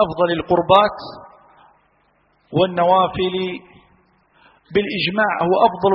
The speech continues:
النوافل بعد الأركان الخمسة، وأفضل أنواع العلم هو علم التوحيد. فالعلم ثلاثة،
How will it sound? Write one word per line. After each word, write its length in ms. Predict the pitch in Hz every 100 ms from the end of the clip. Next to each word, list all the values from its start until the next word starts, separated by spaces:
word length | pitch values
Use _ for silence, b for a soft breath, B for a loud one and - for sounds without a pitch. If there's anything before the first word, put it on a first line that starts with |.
| 180
النوافل 520 | 180 196 185 180 175 165 185
بعد 180 | 175 185 190 180
الأركان 420 | 170 165 - 202 180
الخمسة، 420 | 147 196 170 139 117 - _ _ _ _ B B B B _
وأفضل 520 | 170 254 214 170 202 196 196 196
أنواع 360 | 202 233 226 180 190
العلم 400 | 175 220 240 214 175
هو 80 | 202 165
علم 180 | 226 214 190
التوحيد. 540 | - 185 156 202 151 - - _ _ _ _ _ _ _ _ _ b b -
فالعلم 440 | - 185 185 262 240 180 196
ثلاثة، 380 | 202 165 139